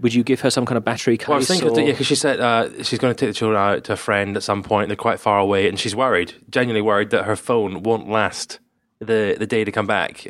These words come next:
Speaker 2: right, in the, in the evening. So I've, I've, I was thinking, all right, I need to buy her one of those, um, what are those things? The Power Monkey, not the Power Monkey, the other one. What's the, the
Speaker 1: Mof-,
Speaker 2: battery?
Speaker 1: Mophie.
Speaker 2: Mophie. I've got a Mophie. I love that.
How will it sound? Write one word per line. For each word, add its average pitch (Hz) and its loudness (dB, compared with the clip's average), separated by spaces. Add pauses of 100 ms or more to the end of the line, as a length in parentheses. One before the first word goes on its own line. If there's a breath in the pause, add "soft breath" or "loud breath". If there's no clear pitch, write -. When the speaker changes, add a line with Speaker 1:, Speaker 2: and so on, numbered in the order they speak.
(120)
Speaker 2:
right, 104 2
in 101 -6
the, 101 -2
in 104 -2
the 101 0
evening. 95 -2 (420 soft breath)
So 120 0
I've, 104 -6
I've, 117 0
I 123 -2
was 113 0
thinking, 113 0
all 95 -2
right, 95 2
I 92 -6
need 95 -10
to 104 -10
buy 101 0
her 98 -2
one 98 2
of 95 -2
those, 95 0
um, 90 0 (640 loud breath)
what 156 0
are 139 2
those - -6
things? 101 -6
The 107 -4
Power 123 2
Monkey, 98 -4
not 127 0
the - -8
Power 101 -2
Monkey, 95 -4
the 107 0
other 104 2
one. 87 -6
What's 98 -2
the, - -4 (180)
the 110 0
Speaker 1:
Mof-, - 2
Speaker 2:
battery? 113 -2
Speaker 1:
Mophie. 110 2
Speaker 2:
Mophie. 131 0
I've 92 2
got 104 0
a - -6
Mophie. 113 -2
I 98 -2
love 110 -2
that. 82 -2